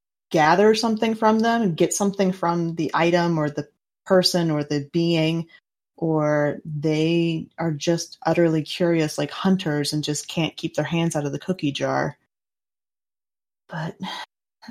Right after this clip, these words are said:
Guardians, they could not resist the siren call of the Wish Dragon, so it was decided to remove the temptation completely.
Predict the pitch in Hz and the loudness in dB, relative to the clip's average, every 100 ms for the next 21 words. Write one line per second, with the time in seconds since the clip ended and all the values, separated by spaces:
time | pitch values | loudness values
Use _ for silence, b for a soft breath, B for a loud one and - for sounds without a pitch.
0 | - 180 185 220 254 226 - - - _ | -6 0 2 4 2 0 -4 -10 -18 _
1 | _ - - - 175 175 - - 220 226 | _ -20 -20 0 2 2 0 -4 0 2
2 | 226 - - 170 165 156 220 - 247 240 | 0 -2 -8 -2 0 2 2 2 -2 2
3 | 202 185 185 190 165 160 165 156 147 - | 4 4 4 0 0 0 0 0 -2 -2
4 | 143 143 147 - - - 151 151 170 170 | -2 -2 -4 -4 -6 -8 -8 -4 0 2
5 | 175 175 160 156 151 151 147 151 - 151 | 0 -2 -4 -2 -2 -4 -4 -6 -4 -6
6 | - 156 156 151 143 147 - - 165 - | -2 -4 -2 -6 -6 -8 -8 -4 -4 -4
7 | - - - | -4 -4 -6